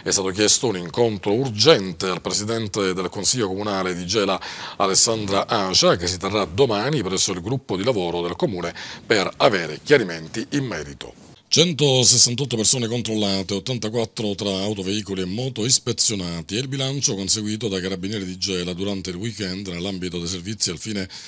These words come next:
di contrastare le stragi della sabato sera. I militari dell'Arma hanno segnalato un giovane di ventitré anni per uso personale di sostanze stupefacenti. È stato soppreso in piazza Salandra, nella zona retrostante il teatro comunale,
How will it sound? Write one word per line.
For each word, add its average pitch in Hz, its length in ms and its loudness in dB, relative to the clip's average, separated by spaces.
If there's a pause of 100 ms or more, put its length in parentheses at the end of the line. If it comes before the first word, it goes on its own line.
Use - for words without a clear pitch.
(160)
di 113 140 0
contrastare 101 840 2
le 92 80 0
stragi 87 480 -2
della 82 180 -6
sabato 80 380 0
sera. 80 360 -4 (380)
I 120 120 0
militari 123 300 0
dell'Arma 98 460 -2
hanno 92 220 -4
segnalato 104 540 -2
un 92 200 -4
giovane 95 380 -2
di 85 80 -6
ventitré 90 380 -6
anni 117 300 -4
per 92 260 -4
uso 139 280 0
personale 101 560 0
di 90 140 -4
sostanze 92 600 0
stupefacenti. 85 800 -4 (380)
È 101 80 0
stato 98 320 4
soppreso 98 720 0
in 85 100 -2
piazza 90 480 0
Salandra, 95 580 0 (340)
nella 95 300 0
zona 107 300 2
retrostante 107 760 2
il 87 120 -2
teatro 92 380 -2
comunale, 104 420 0